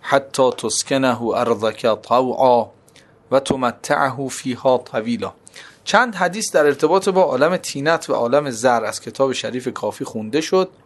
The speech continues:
من لازم می‌دونم چند تا نکته باز مطرح بکنم. اولاً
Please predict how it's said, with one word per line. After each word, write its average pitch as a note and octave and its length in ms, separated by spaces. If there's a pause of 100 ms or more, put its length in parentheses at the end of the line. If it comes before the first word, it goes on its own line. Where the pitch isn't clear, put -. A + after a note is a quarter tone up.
(600)
من D#3+ 220
لازم C3 400
می‌دونم E3 440
چند D#3 280
تا D3 100
نکته A#2+ 340
باز C#3 340 (220)
مطرح G#2+ 440
بکنم. F#2+ 400
اولاً F3 580